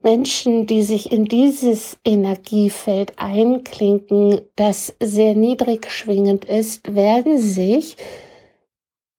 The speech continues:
automatisch heruntergezogen fühlen, erschöpft, müde.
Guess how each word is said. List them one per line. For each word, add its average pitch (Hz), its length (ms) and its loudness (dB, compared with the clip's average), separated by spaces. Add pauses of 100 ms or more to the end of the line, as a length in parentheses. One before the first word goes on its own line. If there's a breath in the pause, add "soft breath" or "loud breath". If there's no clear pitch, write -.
(220)
automatisch 240 1040 2
heruntergezogen 214 1160 -2
fühlen, 185 720 -4 (720)
erschöpft, - 920 -2
müde. 220 840 0